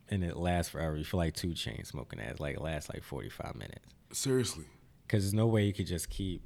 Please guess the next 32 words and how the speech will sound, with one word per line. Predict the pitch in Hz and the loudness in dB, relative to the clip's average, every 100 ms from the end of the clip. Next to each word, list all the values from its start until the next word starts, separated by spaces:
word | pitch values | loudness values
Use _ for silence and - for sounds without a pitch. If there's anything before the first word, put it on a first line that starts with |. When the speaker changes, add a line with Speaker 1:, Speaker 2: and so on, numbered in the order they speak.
| - | -4
Speaker 1:
puff, | 92 - | -2 -2
puff, | - 87 - | -2 -2 -4
passing | 92 92 87 101 | -4 -4 -4 -6
that | 90 - | -8 -6
back | 80 73 | -6 -6
and | 71 | -6
forth. | 95 78 73 | -4 -4 -4
Like, | 76 71 101 | -6 -4 -2
you | |
need, | 98 98 92 90 - - - - - - - - | 0 2 2 -2 -6 -18 -20 -20 -20 -20 -20 -10
like, | 76 87 | -6 -2
each | 95 | -2
person | - 90 - | 0 -2 0
gotta | 78 67 | -2 0
take | 92 78 | -4 -4
a | |
few | 71 82 69 | -6 -6 -6
puffs. | - 82 - - | -4 -4 -4 -10
'Cause | - - - - - - | -10 -10 -12 -18 -16 -12
if | 87 | -2
it | 110 | 0
was, | 101 92 | 0 0
like, | 90 87 | -2 -2
me | 104 101 | -2 0
and | 95 | 0
you, | 117 117 | 0 0
and | 104 | 0
I | 87 | -2
did | 85 90 78 - | -2 -4 -4 -2
puff, | 95 - | -4 -4
puff, | 90 87 - | -6 -6 -4
pass, | 101 107 98 | -4 -2 -4